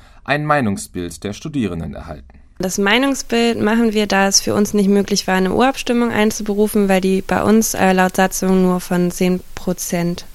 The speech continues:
Speaker 2: der Studierendenschaft einberufen werden kann. Das heißt, dreitausend Leute hätten unterschreiben müssen, dass es die gibt.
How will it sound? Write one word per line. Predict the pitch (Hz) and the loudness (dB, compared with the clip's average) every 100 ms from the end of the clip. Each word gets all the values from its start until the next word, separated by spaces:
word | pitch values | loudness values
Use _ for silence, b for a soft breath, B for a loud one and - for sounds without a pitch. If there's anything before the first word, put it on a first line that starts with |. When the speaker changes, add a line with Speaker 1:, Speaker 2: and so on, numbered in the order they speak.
| - - - - - - | -18 -18 -20 -20 -12 -8
Speaker 2:
der | |
Studierendenschaft | 180 180 185 185 175 180 - | -6 -2 2 2 0 -4 -4
einberufen | 175 180 180 180 180 | -2 0 -2 -2 -2
werden | 175 175 175 B B B B | -2 -2 -4 B B B B
kann. | - 185 180 | 2 4 4
Das | 175 | 2
heißt, | 180 - | 0 2
dreitausend | 180 175 180 175 | 0 2 2 2
Leute | 175 175 180 | 2 2 2
hätten | - | 0
unterschreiben | 170 170 - 175 170 | -2 -4 -4 -2 -2
müssen, | 175 165 170 B B B | -2 -4 -6 B B B
dass | - 180 | -2 0
es | 180 | 0
die | - | 0
gibt. | 196 240 | -2 -2